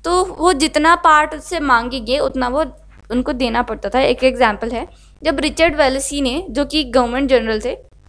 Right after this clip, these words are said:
गवर्नर, गवर्नर जनरल थे, उन्होंने अवध के नवाब को फोर्स करा था कि अपने टेरिटरी की आधी दो कंपनी को एटीन ज़ीरो वन में, अ, जबकि वो,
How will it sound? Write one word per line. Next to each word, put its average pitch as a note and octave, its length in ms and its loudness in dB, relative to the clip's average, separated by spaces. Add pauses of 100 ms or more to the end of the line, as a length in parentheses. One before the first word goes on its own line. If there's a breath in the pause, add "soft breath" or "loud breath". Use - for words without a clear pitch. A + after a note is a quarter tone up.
(520)
गवर्नर, C#4 760 0
गवर्नर A#3 420 -2
जनरल A3+ 320 0
थे, D4+ 120 0
उन्होंने D#4 360 2
अवध B3+ 340 0
के E4 120 -6
नवाब A#3 440 0
को C#4 120 2
फोर्स C4 380 -2
करा A3+ 220 -2
था - 100 -8
कि A3+ 140 -2
अपने C#4 220 0
टेरिटरी A3+ 480 0
की C#4+ 140 -6
आधी A#3 380 2
दो A#3 180 0
कंपनी A3+ 440 -6
को C4 120 4
एटीन A#3+ 280 2
ज़ीरो A3+ 200 -2
वन G#3 200 -4
में, G#3+ 220 -6 (600 soft breath)
अ, A3+ 160 4
जबकि C4+ 360 -2
वो, E4 200 0